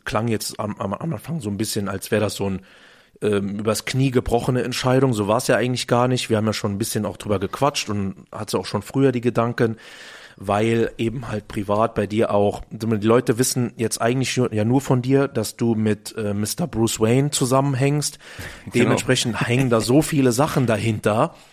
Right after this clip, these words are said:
Speaker 1: du musst halt einfach einen Haufen regeln, das lässt sich mit dem anderen einfach nicht so gut in einer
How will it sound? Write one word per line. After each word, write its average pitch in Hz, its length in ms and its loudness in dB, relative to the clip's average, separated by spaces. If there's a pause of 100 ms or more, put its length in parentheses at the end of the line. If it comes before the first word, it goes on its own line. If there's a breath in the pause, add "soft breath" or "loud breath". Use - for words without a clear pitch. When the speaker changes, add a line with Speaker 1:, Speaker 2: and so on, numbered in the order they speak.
(120 loud breath)
Speaker 1:
du 117 80 -2
musst 147 240 2
halt - 120 4
einfach 131 260 0
einen 104 160 -4
Haufen 123 280 0
regeln, 165 540 4 (640 loud breath)
das - 340 -2
lässt 127 220 0
sich 123 180 -4
mit 120 120 -2
dem 107 120 0
anderen 117 300 2
einfach 113 180 2
nicht 113 160 -2
so 110 100 0
gut 107 460 -2
in 104 180 0
einer 98 320 2